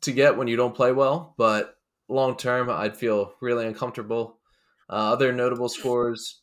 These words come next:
uh, P S G beat Dortmund two nothing. Uh,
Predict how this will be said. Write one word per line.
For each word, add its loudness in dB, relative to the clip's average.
uh, -4
P 0
S -2
G -4
beat -8
Dortmund -2
two -8
nothing. -4
Uh, -2